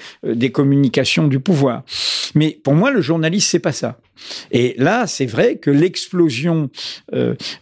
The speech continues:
euh, liée à la révolution numérique de médias en continu, hein, de ces médias qui imitent le numérique en faisant du continu et qui ne sont pas des médias d'information, mais des médias d'opinion, est un problème.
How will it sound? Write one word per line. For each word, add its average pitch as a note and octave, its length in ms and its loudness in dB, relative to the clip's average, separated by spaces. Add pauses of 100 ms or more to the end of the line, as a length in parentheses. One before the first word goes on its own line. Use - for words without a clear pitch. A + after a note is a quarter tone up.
euh, G2 260 2
liée D#3 340 2
à F3+ 80 2
la D3+ 100 -2
révolution C#3 560 -4
numérique C3+ 680 2
de A#2+ 100 2
médias C3 680 2
en F#3+ 160 2
continu, G3+ 640 0 (100)
hein, - 140 0
de D#3 120 0
ces B2 180 2
médias C3 380 2
qui A2 280 -12 (360)
imitent A3 600 2
le C#3+ 100 2
numérique C#3+ 540 2
en A#2+ 80 0
faisant C3 440 0 (320)
du A#2+ 140 2
continu D3+ 600 2
et - 60 2
qui C3+ 140 0
ne B2 60 2
sont C#3+ 180 0
pas - 140 2
des D#3 100 2
médias C3+ 320 2
d'information, A#2 640 2
mais C4 140 0
des A2+ 120 2
médias A#2 440 2
d'opinion, A#2+ 520 2
est F3+ 160 -2
un F3+ 60 0
problème. C3+ 420 -2